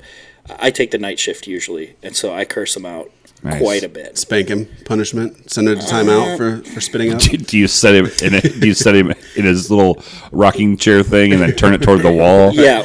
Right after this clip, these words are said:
Speaker 1: what I, what I have
Speaker 3: Make him
Speaker 1: done
Speaker 3: write an essay.
Speaker 1: I've
Speaker 3: "I will not throw up anymore."
Speaker 1: <laughs> So what I have done is, is, uh, th-, I don't Google anything.
Speaker 3: Yeah.
Speaker 1: The doctor said not to, and I have not.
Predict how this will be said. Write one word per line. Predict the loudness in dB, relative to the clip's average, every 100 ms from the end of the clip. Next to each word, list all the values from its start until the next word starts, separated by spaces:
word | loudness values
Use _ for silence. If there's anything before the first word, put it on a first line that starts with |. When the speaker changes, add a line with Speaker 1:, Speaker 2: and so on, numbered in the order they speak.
| 0
Speaker 1:
what | 2
I, | 2
what | 4 4
I | 4
have | 2 2 2
Speaker 3:
Make | 2
him | 2
Speaker 1:
done | 4
Speaker 3:
write | 2
an | 0
essay. | -2 -4 -2 -2 -2 -2
Speaker 1:
I've | -4 -2 -2 0
Speaker 3:
"I | -2 2
will | 2
not | 2 0 -2
throw | 0 2
up | 0 0
anymore." | -2 0 2 2 0 -4
Speaker 1:
<laughs> | -18 -20 -6
So | 2 2
what | 2 2
I | 2
have | 2 0 2
done | 2 2 -4 -4
is, | 0 2 0 -4
is, | -2 0 0 -2
uh, | -4 -4 -10 -16 _ _
th-, | -20 -20 _ -18 -4
I | -2
don't | 0 -2 -4 -6
Google | -4 -2 -4 -6
anything. | -10 -14 -16 -18 -20 _
Speaker 3:
Yeah. | -14 -14 -18 _
Speaker 1:
The | -18 -4
doctor | -4 -2 -2
said | -2 -2
not | -4 -8
to, | -6 -6
and | -6 -8
I | -6
have | -4 -4 -4
not. | -10 -14 -18